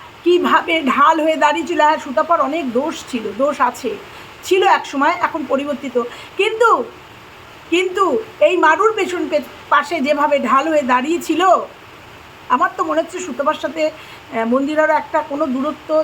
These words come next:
তৈরি হয়েছে, যদিও এরা বলবে না, আর বলার দরকারও নেই, কারণ একটা সুসম্পর্ক হয়ে গেছে, তারপরে আর, আহ, উম, সেটা আর দরকার নেই এটা আনার। তবে মনে হচ্ছে মারু আর, আহ, মন্দিরা একদিকে, সুতপা একদিকে মনে হচ্ছে।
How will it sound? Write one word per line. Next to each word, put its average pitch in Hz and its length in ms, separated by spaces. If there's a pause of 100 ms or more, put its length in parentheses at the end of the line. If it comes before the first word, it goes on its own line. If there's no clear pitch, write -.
তৈরি 254 280
হয়েছে, 220 340 (160)
যদিও 247 260
এরা 359 160
বলবে 285 340
না, 254 140 (400)
আর 330 140
বলার 294 320
দরকারও 311 420
নেই, 285 180 (260)
কারণ 294 260
একটা 302 240
সুসম্পর্ক 320 640
হয়ে 277 300
গেছে, 311 240
তারপরে 269 460
আর, 269 160
আহ, 254 800
উম, 240 500
সেটা 277 280
আর 269 160 (200)
দরকার 254 340
নেই 311 220
এটা 269 160
আনার। 254 280
তবে 370 160
মনে 330 260
হচ্ছে 381 440 (260)
মারু 311 320
আর, 339 200 (380)
আহ, 254 140
মন্দিরা 320 380
একদিকে, 311 640
সুতপা 247 300
একদিকে 196 380 (640)
মনে 311 260
হচ্ছে। - 360